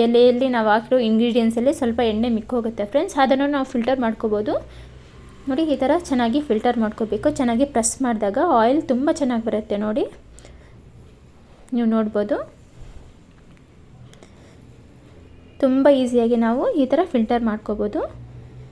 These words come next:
ಇದು ಹತ್ರ ಹತ್ರ ಒಂದು ಲೀಟರ್ ನಾನ್ನೂರು ಎಮ್ ಎಲ್ ಆಗೋಷ್ಟು ಎಣ್ಣೆ ಬಂದಿದೆ ಫ್ರೆಂಡ್ಸ್. ಈಗ ನಾನು ಈ ತ-, ಈ ಥರನೇ ಬ್ಯಾಗ್ನ ಇಡ್ತೀನಿ. ಇದು ಫಿಲ್ಟರ್ ಆಗತ್ತೆ. ಒನ್ ಅವರ್, ಟೂ ಅವರ್ಸ್ ಅಥವಾ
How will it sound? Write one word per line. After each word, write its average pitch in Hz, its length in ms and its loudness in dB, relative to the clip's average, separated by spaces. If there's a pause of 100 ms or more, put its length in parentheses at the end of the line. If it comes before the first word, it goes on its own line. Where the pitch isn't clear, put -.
(1700)
ಇದು 359 100 4 (100)
ಹತ್ರ - 260 -2
ಹತ್ರ 277 180 -6 (1200)
ಒಂದು 262 180 2
ಲೀಟರ್ 302 340 4
ನಾನ್ನೂರು 247 320 2
ಎಮ್ 233 140 2
ಎಲ್ 233 140 4
ಆಗೋಷ್ಟು 220 320 0 (100)
ಎಣ್ಣೆ 208 220 0
ಬಂದಿದೆ 214 280 -2 (100)
ಫ್ರೆಂಡ್ಸ್. 508 300 -4 (960)
ಈಗ 254 60 2 (100)
ನಾನು 285 160 2 (200)
ಈ - 20 0 (100)
ತ-, - 80 -8 (100)
ಈ - 20 0 (100)
ಥರನೇ 269 320 2 (540)
ಬ್ಯಾಗ್ನ 233 300 4 (120)
ಇಡ್ತೀನಿ. 240 320 -2 (560)
ಇದು 254 120 2 (160)
ಫಿಲ್ಟರ್ 247 340 2
ಆಗತ್ತೆ. 226 280 0 (140)
ಒನ್ 226 100 2 (100)
ಅವರ್, 233 260 2
ಟೂ 220 80 2 (100)
ಅವರ್ಸ್ 226 280 0
ಅಥವಾ 233 220 2